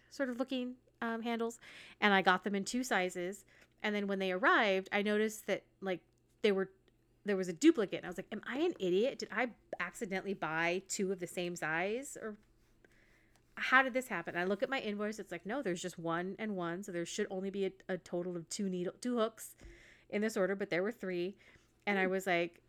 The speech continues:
Speaker 1: "This is a test. Like, I gotta, like,
Speaker 2: <laughs>
Speaker 1: say something." So I, like, wrote
Speaker 2: This
Speaker 1: and
Speaker 2: is
Speaker 1: was
Speaker 2: a
Speaker 1: like,
Speaker 2: test?
Speaker 1: and I was like, "What if they're testing me?"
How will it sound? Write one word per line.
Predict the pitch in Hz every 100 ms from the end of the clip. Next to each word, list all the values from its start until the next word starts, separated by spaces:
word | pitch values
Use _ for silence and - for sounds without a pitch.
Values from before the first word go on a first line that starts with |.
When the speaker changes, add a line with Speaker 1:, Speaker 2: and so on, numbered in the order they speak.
| _ - _
Speaker 1:
"This | 220 190 190
is | 208
a |
test. | 247 254 208 208
Like, | 196 - -
I | 175
gotta, | 165 165 170 185
like, | 196 -
Speaker 2:
<laughs> |
Speaker 1:
say | - 175 175
something." | 190 175 175 -
So | 196 175
I, | 175 170
like, | 170 - -
wrote | 185 196 -
Speaker 2:
This | -
Speaker 1:
and | 359
Speaker 2:
is |
Speaker 1:
was |
Speaker 2:
a | 349
Speaker 1:
like, | 339
Speaker 2:
test? | - 523 539 587 - - -
Speaker 1:
and | 277
I |
was | 311
like, | 330 294
"What | 302
if | 302
they're | 294
testing | 285 262 269 240
me?" | 165